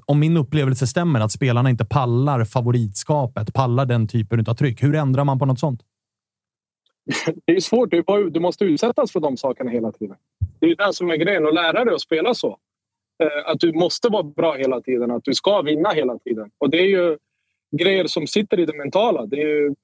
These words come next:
Speaker 2: svårt att bli bättre på någonting mentalt om du inte utsätts för det. Ehm, så att det enda vägen att gå, det är bara att fortsätta och pumpa på. Det finns inget annat, liksom.
Speaker 1: Hur tror du Brännan resonerar här inför,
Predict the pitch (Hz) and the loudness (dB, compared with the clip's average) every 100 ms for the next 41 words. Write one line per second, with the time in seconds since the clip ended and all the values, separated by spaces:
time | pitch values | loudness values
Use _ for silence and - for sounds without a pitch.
0 | 156 - 220 196 185 170 - - _ _ | -6 0 0 2 -2 -4 -6 -20 _ _
1 | - 208 180 123 - 220 233 202 - 160 | -2 0 0 -6 -2 -2 0 -2 0 -2
2 | 147 156 143 131 208 165 131 127 135 127 | 0 -2 -4 0 0 0 0 0 0 0
3 | 143 - 220 - - 113 101 - _ _ | -2 0 0 -2 -4 -4 -4 -12 _ _
4 | _ _ - 135 127 123 120 _ _ _ | _ _ -10 -6 -2 -2 -2 _ _ _
5 | _ _ _ _ - 151 135 - 147 127 | _ _ _ _ 0 0 0 -2 0 2
6 | 170 180 185 214 226 202 226 185 175 185 | 2 2 2 2 2 0 2 0 0 0
7 | - 185 208 220 202 - 160 147 131 226 | 0 0 0 0 -2 0 -2 -2 -2 -2
8 | 208 _ _ - 147 196 214 196 156 135 | -4 _ _ -6 0 0 0 0 0 0
9 | 123 120 - 143 127 113 123 - _ _ | -2 -2 -2 0 0 -2 -10 -16 _ _
10 | - 170 - 185 180 175 165 175 165 180 | 0 0 2 2 4 2 2 2 2 2
11 | 196 190 - 170 151 143 143 139 135 123 | 2 0 2 0 2 2 2 2 2 2
12 | 143 135 135 | 2 2 2